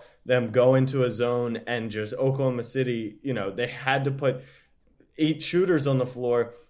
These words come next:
and then it just led to easy and one buckets after buckets. I mean, Cat and Gobert combined for, like, thirty points in the second half. So you saw the vision. The Nuggets are a good team.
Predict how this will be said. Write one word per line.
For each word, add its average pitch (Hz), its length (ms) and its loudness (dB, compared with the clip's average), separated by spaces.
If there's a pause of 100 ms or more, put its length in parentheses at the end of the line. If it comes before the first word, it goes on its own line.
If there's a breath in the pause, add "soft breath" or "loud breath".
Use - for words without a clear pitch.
(120)
and 139 120 0
then 135 120 6
it 131 40 4
just 127 220 -4
led 123 340 0
to 120 300 -8
easy 135 500 -2
and 127 240 -2
one 113 260 -4
buckets 107 460 -4
after 107 300 -6
buckets. 104 640 -4
I 107 80 -6
mean, 104 180 -6
Cat 110 300 -2
and 104 260 -6
Gobert 104 400 -2
combined 101 340 -4
for, 101 60 -10
like, 95 200 -10
thirty 101 260 -6
points 95 380 -10
in 82 60 -16
the 90 60 -16
second 90 300 -12
half. 92 200 -10 (380 soft breath)
So 123 500 2 (220)
you 127 120 -6
saw 147 320 2
the 165 80 -2
vision. 160 560 -2 (1200)
The 123 80 -6
Nuggets 175 340 -2
are 202 80 -4
a - 40 -4
good 190 160 -4
team. 151 340 -12